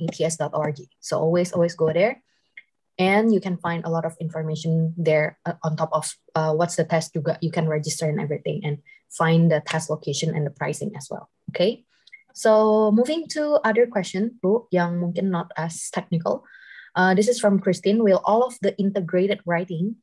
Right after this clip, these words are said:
based on what we heard from the listening test before? Jadi mungkin pas listening kita pakai contoh pertanyaan, um,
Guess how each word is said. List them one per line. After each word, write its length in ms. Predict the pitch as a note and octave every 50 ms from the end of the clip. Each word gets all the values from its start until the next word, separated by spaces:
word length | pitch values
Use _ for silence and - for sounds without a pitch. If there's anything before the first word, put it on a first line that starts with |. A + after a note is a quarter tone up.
| _ _ _ _ _ _ _
based 400 | _ D#3+ D#3 F#3+ G3+ G#3+ G#3 - -
on 280 | - F3+ F3+ F#3 F3+ E3 F3
what 160 | F3+ - - E3+
we 120 | E3+ E3+
heard 400 | E3 - - F3+ F3 E3 E3+ - -
from 200 | - E3+ E3 E3+
the 80 | D#3+
listening 480 | D#3+ E3 E3 D#3+ - - E3 D#3+ D#3+ D#3+
test 400 | E3 - - D#3+ D#3+ - - _ _
before? 520 | F3 D#3 - - - D#3 C#3 C3+ C3+ C#3 - _ _ _ _ _ _ _ _ _
Jadi 320 | F3+ G3 A3+ A3+ - _ _ _ _ _
mungkin 480 | - F3+ G3 A3+ A3+ B3 C4 B3+ B3 - _ _ _ _
pas 160 | F#3+ F#3 - -
listening 280 | F#3+ F3+ - F3+ G3
kita 200 | A3 A3+ A#3 A#3
pakai 240 | A3+ G#3+ G#3 F#3+ -
contoh 280 | - F3+ E3+ E3+ E3+ E3
pertanyaan, 760 | - - - E3+ E3 E3+ E3+ - E3+ E3+ E3+ E3+ E3+ E3+ E3+ - _ _ _ _ _ _ _ _ _ _ _ _ _
um, 600 | F3 E3 E3 E3 E3 E3 E3 E3 E3 E3 E3 E3